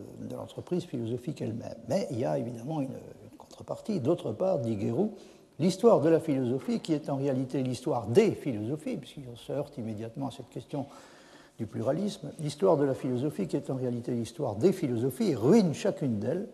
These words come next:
en rejetant leurs prétentions à la vérité et en les convertissant en événements temporels.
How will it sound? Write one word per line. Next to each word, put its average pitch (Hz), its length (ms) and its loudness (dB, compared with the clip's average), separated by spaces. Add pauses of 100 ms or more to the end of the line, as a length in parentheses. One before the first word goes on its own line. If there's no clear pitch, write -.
(500)
en 117 140 0
rejetant 190 540 6
leurs 123 180 -4
prétentions 156 640 0
à 117 40 -2
la 113 80 -4
vérité 143 540 2 (400)
et 120 100 0
en 120 60 4
les 113 140 2
convertissant 165 880 -2
en 143 120 -4
événements 120 460 -2 (160)
temporels. 165 400 -2